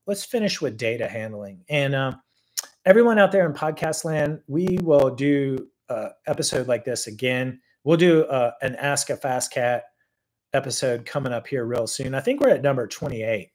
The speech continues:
Um, that, that'll be the next one. Uh, but we'll also, I really like this YouTube format. So we just need to get, uh, Justin, uh, access so that people on the YouTube can hear him too. Uh,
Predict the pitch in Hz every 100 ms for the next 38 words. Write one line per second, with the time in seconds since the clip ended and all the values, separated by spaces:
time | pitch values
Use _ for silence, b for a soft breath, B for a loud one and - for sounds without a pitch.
0 | - 117 110 104 - _ _ - 123 131
1 | 120 113 107 107 113 110 - 107 104 B
2 | B B B 143 135 127 139 160 170 175
3 | 165 - - 135 143 247 269 143 135 127
4 | - 135 131 127 110 - - 127 117 107
5 | 104 - 139 143 147 165 175 147 131 131
6 | 127 113 123 113 107 _ _ _ _ _
7 | _ _ _ - 147 135 - 127 113 107
8 | - _ 120 107 135 139 139 131 107 -
9 | 117 - 147 127 120 104 113 107 113 107
10 | 113 101 110 101 - 110 110 98 - 127
11 | - b b b b _ 151 151 147 147